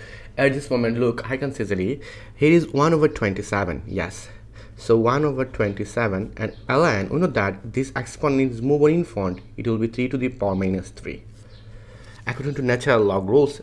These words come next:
this exponent move on in front. Here, exponent, here, here, sorry. So I can say that here is minus x ln three e to the power minus x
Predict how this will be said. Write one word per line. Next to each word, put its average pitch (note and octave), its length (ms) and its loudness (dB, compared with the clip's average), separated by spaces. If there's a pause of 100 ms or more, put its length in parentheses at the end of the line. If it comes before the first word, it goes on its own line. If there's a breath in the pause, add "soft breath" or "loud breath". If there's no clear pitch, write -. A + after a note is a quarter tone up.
this G#2+ 160 -6
exponent B2+ 440 -2
move A#2 200 2
on G#3+ 80 0
in A2 180 0
front. E2+ 340 -6 (260)
Here, D3 360 4
exponent, G#2+ 460 -4
here, C3 240 2
here, G2+ 400 -2
sorry. - 400 -8 (360 loud breath)
So - 160 -6
I C#3 120 0
can G#3+ 160 -4
say D3+ 100 -4
that A2+ 140 0
here A2 200 0
is G#2+ 140 -4
minus A2+ 540 -2
x E2 480 -8 (200)
ln C3 460 -2
three A#2 480 -2 (360 loud breath)
e D3+ 100 -4
to F3+ 100 -2
the F#3 140 2
power A#2+ 300 0
minus A2 460 -2 (100)
x F#2 420 -6